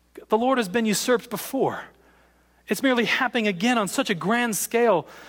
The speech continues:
The bitter irony of injustice can't be contained. Remember what happened last week at the end of the sermon and in John chapter eighteen,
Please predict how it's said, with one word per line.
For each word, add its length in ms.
The 80
bitter 260
irony 400
of 80
injustice 560
can't 260
be 100
contained. 680
Remember 220
what 160
happened 260
last 300
week 120
at 100
the 100
end 80
of 40
the 60
sermon 380
and 80
in 160
John 240
chapter 260
eighteen, 500